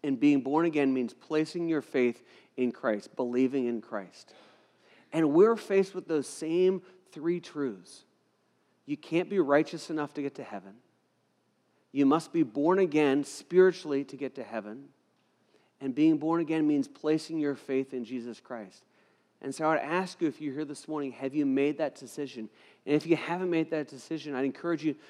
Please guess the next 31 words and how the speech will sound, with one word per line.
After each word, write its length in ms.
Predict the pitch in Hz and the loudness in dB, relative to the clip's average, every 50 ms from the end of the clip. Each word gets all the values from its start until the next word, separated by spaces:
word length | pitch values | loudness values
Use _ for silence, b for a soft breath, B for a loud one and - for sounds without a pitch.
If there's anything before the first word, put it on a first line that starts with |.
| b b b | b b b
to 120 | - 156 | -2 2
make 240 | 139 131 131 139 - | 4 6 6 6 6
it 80 | 151 123 | 4 -6
this 220 | 131 123 - - | -6 -10 -10 -10
morning. 300 | 131 127 135 127 117 113 | -6 -2 -2 -2 0 0
I'm 40 | 120 | 0
gonna 120 | 123 123 | -2 -2
give 160 | 113 131 131 131 | 0 0 0 0
you 80 | 135 | 0
an 40 | 127 | 0
opportunity 480 | 104 123 120 - 110 120 135 131 127 123 | 0 -2 -2 -4 -6 -6 -4 -2 -2 -2
in 60 | 117 | -4
just 240 | 107 127 127 - - | -6 -10 -16 -14 -16
a 60 | 139 | -14
couple 260 | - - 131 120 127 | -12 -12 -10 -8 -6
minutes 380 | 117 117 120 117 110 107 - b b b b b b b | -6 -4 -4 -6 -6 -10 -18 b b b b b b b
to 100 | - - | -12 -8
make 260 | 123 120 120 113 - - | -4 -2 -2 -2 -2 -6
that 180 | 120 117 - | -12 -12 -12
decision. 480 | - 107 - - 123 113 107 101 92 92 _ _ _ _ _ _ _ _ _ _ _ b b b b b b b b b b b | -16 -18 -12 -10 -10 -10 -10 -12 -16 -18 _ _ _ _ _ _ _ _ _ _ _ b b b b b b b b b b b
Here's 200 | _ 226 269 262 | _ 4 4 6
the 120 | 302 320 233 | 6 4 4
second 320 | - - 208 185 190 165 | 8 6 6 6 6 0
question 380 | - - 160 147 - - 160 151 | 4 4 4 4 4 2 2 4
that 120 | 147 139 | 6 8
I'd 140 | 135 135 135 | 8 8 6
ask 320 | 123 131 135 131 - - | 4 2 -2 -4 -2 -2
you 40 | 170 | 0
to 60 | 139 127 | 2 4
wrestle 400 | 117 120 120 120 - - 123 110 | 6 6 6 4 4 -4 -4 -4
with, 300 | 101 95 - - - | -4 -6 -10 -16 -20